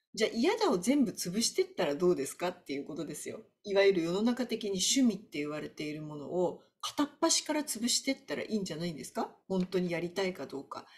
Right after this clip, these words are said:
そんなこともしないで、誰かの言葉に乗っかって、あわよくば自分それ楽をして考えもしないでやってみたらいいんじゃない？しかも他人に言われたから責任持たないです、そういう人は。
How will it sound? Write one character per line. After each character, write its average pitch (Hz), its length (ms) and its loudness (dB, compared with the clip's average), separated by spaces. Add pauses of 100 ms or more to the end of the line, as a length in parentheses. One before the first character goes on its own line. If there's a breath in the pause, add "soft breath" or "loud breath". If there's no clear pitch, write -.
(280 loud breath)
そ 359 220 0
ん 381 100 2
な 392 100 0
こ 403 120 2
と 349 140 2
も 262 100 2
し 233 200 0
な 277 160 2
い 247 160 0
で、 233 440 2 (240 loud breath)
誰 320 280 2
か 240 140 -4
の 180 300 0
言 208 200 0
葉 240 80 0
に 208 120 0
乗 160 140 -4
っ - 80 -18
か 180 140 -2
っ - 20 -8
て、 220 640 2 (280 soft breath)
あ 196 120 0
わ 254 100 2
よ 254 140 2
く 151 140 -10
ば 165 480 0 (120)
自 185 160 -2
分 208 220 0
そ 202 140 -2
れ 196 140 4
楽 190 320 -2
を 240 100 2
し - 160 -2
て 170 120 0
考 269 360 2
え 339 80 4
も 226 100 2
し 180 200 -2
な 180 120 0
い 180 80 0
で 170 300 2
や 185 80 0
っ 185 40 -2
て - 120 0
み 254 160 4
た 170 100 0
ら 180 100 -2
い - 120 -6
い 185 40 0
ん 175 40 0
じ 175 80 -8
ゃ 147 40 -6
な 147 60 -10
い？ 160 60 -6
し - 80 0
か 311 100 -2
も 247 220 2 (340 loud breath)
他 285 160 4
人 349 360 0
に 349 160 0
言 330 100 0
わ 320 80 2
れ 320 120 0
た 320 140 -4
か 185 160 -6
ら 180 300 -2
責 - 260 -4
任 254 160 4
持 196 120 2
た 240 160 0
な 196 120 2
い 151 60 -6
で - 80 -10
す、 - 200 -10
そ 165 180 -10
う - 20 -10
い 156 40 -10
う - 40 -14
人 - 180 -12
は。 - 160 -6